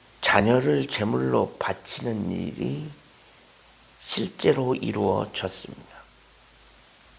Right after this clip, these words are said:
하지만 하나님께서는 처음부터 인신제사를 막으셨습니다.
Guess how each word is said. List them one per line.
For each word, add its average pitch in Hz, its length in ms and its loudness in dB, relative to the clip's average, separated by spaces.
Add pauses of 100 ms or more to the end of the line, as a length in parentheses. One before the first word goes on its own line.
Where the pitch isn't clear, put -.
(1900)
하지만 139 800 0 (920)
하나님께서는 135 1120 2 (960)
처음부터 156 1120 2 (1800)
인신제사를 123 1600 2 (1800)
막으셨습니다. 101 840 2